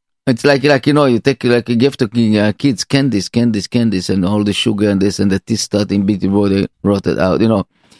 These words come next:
Uh, d-, uh, and I have to do a filling and all stuff,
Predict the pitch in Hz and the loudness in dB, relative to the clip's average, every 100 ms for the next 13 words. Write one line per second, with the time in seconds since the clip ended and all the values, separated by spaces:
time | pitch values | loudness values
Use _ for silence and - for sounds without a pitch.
0 | _ _ - 110 101 104 98 104 101 107 | _ _ 0 0 2 0 2 2 2 2
1 | 107 104 - 117 101 113 104 101 - 123 | 2 0 0 -2 2 2 2 0 -2 0
2 | 110 110 107 104 101 104 110 95 110 104 | 2 2 2 2 2 2 0 0 -2 -2